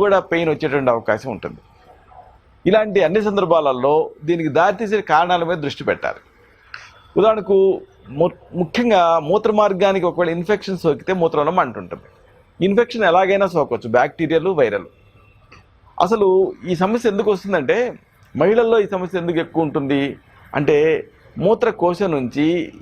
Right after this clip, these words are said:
ఈ మూత్రం బయటకు వచ్చేటువంటి మార్గం ఉంటుంది, యురత్ర. అది మహిళల్లో తక్కువ పొడవు ఉంటుంది, అదే మగవాళ్ళలో కాస్త ఎక్కువ పొడవు ఉంటుంది. అందుకే మగవాళ్ళకి యూరినరీ ట్రాక్ట్ ఇన్ఫెక్షన్స్ తక్కువగా సోకుతాయి,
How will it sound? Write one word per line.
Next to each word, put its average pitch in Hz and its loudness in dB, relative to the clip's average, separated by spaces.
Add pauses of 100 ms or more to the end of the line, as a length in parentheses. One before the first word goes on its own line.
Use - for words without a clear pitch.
(140)
ఈ 160 0 (100)
మూత్రం 202 0 (120)
బయటకు 180 0
వచ్చేటువంటి 165 -2 (140)
మార్గం 160 2
ఉంటుంది, 110 -6
యురత్ర. 139 0 (520)
అది 175 4
మహిళల్లో 208 2
తక్కువ 170 0
పొడవు 151 2
ఉంటుంది, 90 -14 (720)
అదే 202 4
మగవాళ్ళలో 214 4 (160)
కాస్త 156 -2 (300)
ఎక్కువ 233 -2
పొడవు 143 2
ఉంటుంది. 80 -18 (380)
అందుకే 208 0
మగవాళ్ళకి 214 2 (100)
యూరినరీ 180 2
ట్రాక్ట్ 170 0
ఇన్ఫెక్షన్స్ 160 -8 (100)
తక్కువగా 208 0
సోకుతాయి, 120 -2